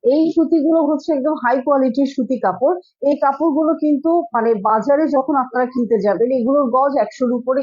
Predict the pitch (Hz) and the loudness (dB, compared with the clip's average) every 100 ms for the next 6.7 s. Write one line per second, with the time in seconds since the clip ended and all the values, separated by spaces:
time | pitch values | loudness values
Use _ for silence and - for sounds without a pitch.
0 | 269 294 311 277 214 - 185 180 170 180 | -2 -2 0 0 0 -2 -2 0 -2 -4
1 | - _ _ 294 311 294 285 359 285 285 | -8 _ _ -2 0 0 0 -2 -2 -2
2 | 262 285 311 - 285 254 254 277 269 277 | -2 -4 -4 0 0 0 0 -2 0 0
3 | 285 240 220 233 226 226 285 233 240 247 | 2 2 0 -2 -2 -2 -4 -2 -4 -4
4 | 262 277 269 - 269 220 190 196 285 359 | -4 -4 -8 -4 -2 0 -2 0 -2 -2
5 | _ - 247 240 269 269 269 294 294 254 | _ -4 -2 0 -2 -2 -4 -2 -2 -2
6 | 214 208 185 190 175 165 | 0 -2 -2 -2 0 -2